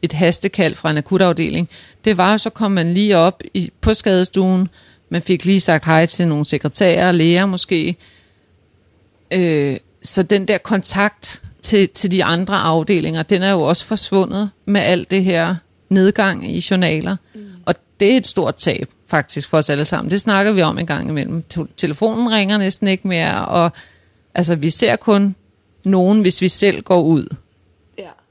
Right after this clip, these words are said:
Speaker 1: Så på den måde er vi blevet lidt mere isoleret, og det, det kan man godt mærke. Mm. Og det er lidt trist.
Speaker 2: Hvordan synes I, altså, har man kunne mærke, at det er sket gradvist, øh, brugen af de her patientjournaler, og den, det akutte behov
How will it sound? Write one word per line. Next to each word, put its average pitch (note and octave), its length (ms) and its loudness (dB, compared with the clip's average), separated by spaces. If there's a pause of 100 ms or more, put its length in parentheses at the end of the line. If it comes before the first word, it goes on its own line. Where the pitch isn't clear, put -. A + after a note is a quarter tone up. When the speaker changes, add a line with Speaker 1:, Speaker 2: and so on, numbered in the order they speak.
Speaker 1:
Så - 200 0
på F#3 120 2
den G3+ 180 2
måde A3 220 4
er G#3 40 4
vi F#3+ 100 4
blevet E3 240 4
lidt D3+ 140 0
mere E3+ 180 2
isoleret, E3+ 560 0 (640)
og - 180 -2
det, - 280 -4
det A3+ 120 2
kan C4+ 140 0
man A#3 100 2
godt - 220 -2
mærke. A#2+ 260 -6 (160)
Mm. G#3 60 -16 (180)
Og - 120 -10
det A#3+ 100 4
er G3+ 80 4
lidt C#3+ 220 -2
trist. - 420 -8 (240)
Speaker 2:
Hvordan G3 320 -8
synes A3+ 260 -8
I, - 20 -6
altså, F#3+ 340 -4
har F3+ 80 -4
man F3+ 120 -6
kunne F3+ 140 -8
mærke, F#3 280 -4
at A#3+ 60 -10
det G#3+ 80 -6
er F#3+ 40 -4
sket G3 320 -8
gradvist, G3 800 -6
øh, F3 480 -8 (840)
brugen F#3 340 -8
af F3 80 -12
de F3+ 80 -14
her F3 180 -8
patientjournaler, F#3 720 -14
og F#3 200 -12
den, F3+ 300 -12 (200)
det F#3+ 100 -4
akutte A3+ 340 -6
behov D#3+ 340 -8